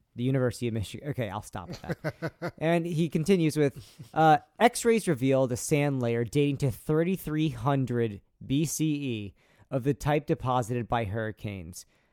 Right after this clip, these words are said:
Speaker 1: Pollen analysis showed that this sand layer was followed by major changes in vegetation and fires.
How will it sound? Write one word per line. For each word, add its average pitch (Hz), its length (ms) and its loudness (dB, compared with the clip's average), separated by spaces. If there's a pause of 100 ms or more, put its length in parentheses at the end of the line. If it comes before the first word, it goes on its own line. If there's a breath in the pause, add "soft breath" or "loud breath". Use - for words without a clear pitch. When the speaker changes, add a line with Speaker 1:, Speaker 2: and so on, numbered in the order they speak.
(140)
Speaker 1:
Pollen 220 300 4
analysis 147 560 2
showed 139 300 0
that 123 120 -6
this 147 140 -4
sand 151 340 -2
layer 123 220 2
was 113 160 -4
followed 143 400 2
by 120 140 0
major 147 480 0
changes 135 420 -2
in 117 80 -2
vegetation 117 640 -2
and 110 100 -4
fires. 95 540 -4